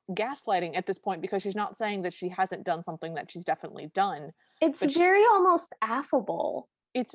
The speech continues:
Speaker 1: it's, it's very sweet, it's very pleasant, it's very, "Well, of course, dear," I just, i-, it's, it's charming, almost,
Speaker 2: Mm-hmm.
Speaker 1: and, uh, just, it's, it's disorienting. She sounds extremely believable if you weren't looking at her and didn't know that she is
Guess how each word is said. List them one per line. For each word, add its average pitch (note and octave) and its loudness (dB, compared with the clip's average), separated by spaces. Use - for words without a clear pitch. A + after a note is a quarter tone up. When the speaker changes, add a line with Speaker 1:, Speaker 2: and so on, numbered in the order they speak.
Speaker 1:
it's, B3 -2
it's A3+ -2
very G#3 0
sweet, G#3 -6
it's - -8
very G3 -4
pleasant, F#3 -2
it's - -16
very, E3+ -4
"Well, C4 -10
of C4 -16
course, F4+ -12
dear," D#3 -10
I - -20
just, - -20
i-, E3 -6
it's, F#3+ -4
it's - -2
charming, - -6
almost, A#3+ 0
Speaker 2:
Mm-hmm. B3+ -12
Speaker 1:
and, G3+ -2
uh, F3+ -8
just, - -6
it's, - -4
it's A3+ 2
disorienting. A#3 -8
She A3+ -4
sounds C#4 -4
extremely A3+ -4
believable F#3 0
if G#3+ -2
you A#3+ -2
weren't A#3+ -2
looking A3 -6
at E3+ 0
her E3+ -6
and E3+ -8
didn't F3 -6
know F#3+ -2
that D3+ -6
she F3 -2
is D#3+ -4